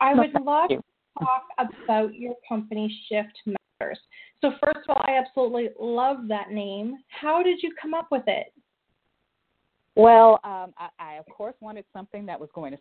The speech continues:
Speaker 2: stick out in the minds of people. And <laughs> so, uh, you know, it was definitely the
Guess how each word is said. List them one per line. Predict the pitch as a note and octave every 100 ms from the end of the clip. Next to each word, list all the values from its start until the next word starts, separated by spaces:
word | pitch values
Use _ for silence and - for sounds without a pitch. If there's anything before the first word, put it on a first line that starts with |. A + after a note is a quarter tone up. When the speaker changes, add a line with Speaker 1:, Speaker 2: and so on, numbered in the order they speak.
| _
Speaker 2:
stick | F#3 F#3
out | F#3
in | G3
the | F#3
minds | F3 F3
of | G3 -
people. | C#3+ - C#3+ -
And | C#3+ C#3 D3 -
<laughs> | -
so, | F#3 G3+ - G#3 - - - - G#3+
uh, | F#3
you | F3+
know, | F3+ D#3+
it |
was | E3 D#3+
definitely | F3+ G3
the | F3+